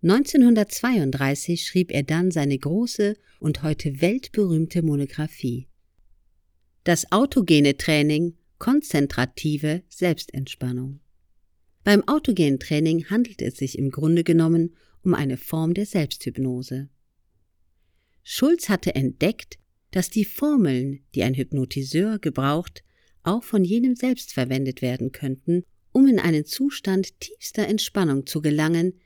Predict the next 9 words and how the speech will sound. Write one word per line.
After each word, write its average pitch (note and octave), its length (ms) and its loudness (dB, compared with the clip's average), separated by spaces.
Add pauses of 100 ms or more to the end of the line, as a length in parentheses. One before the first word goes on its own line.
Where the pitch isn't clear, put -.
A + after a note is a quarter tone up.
(140)
der D3+ 80 2
es C3 140 -2
ermöglicht, D#3 680 -2
die D#3 140 -8
Tiefen B3+ 460 0
des A#3 140 0
Unterbewusstseins D3+ 1200 -4
zu - 180 -6
erreichen. D3+ 720 -4